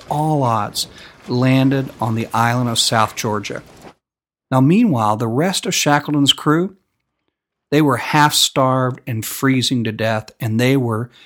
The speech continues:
demanding a rescue. They were desperate for rescue.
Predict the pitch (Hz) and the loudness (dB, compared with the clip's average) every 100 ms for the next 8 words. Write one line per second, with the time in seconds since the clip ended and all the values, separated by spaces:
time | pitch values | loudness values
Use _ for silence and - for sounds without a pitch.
0 | _ _ _ _ - 131 123 131 139 135 | _ _ _ _ 0 2 4 6 6 4
1 | 120 113 104 101 104 - - 113 123 _ | 2 -2 -4 -4 -4 -2 -4 -6 -10 _
2 | _ _ 147 156 131 - 160 151 143 - | _ _ -2 -2 -2 -6 -6 -2 -2 -2
3 | 120 - 117 110 110 - - 110 | -8 -6 -6 -2 -2 -4 -8 -10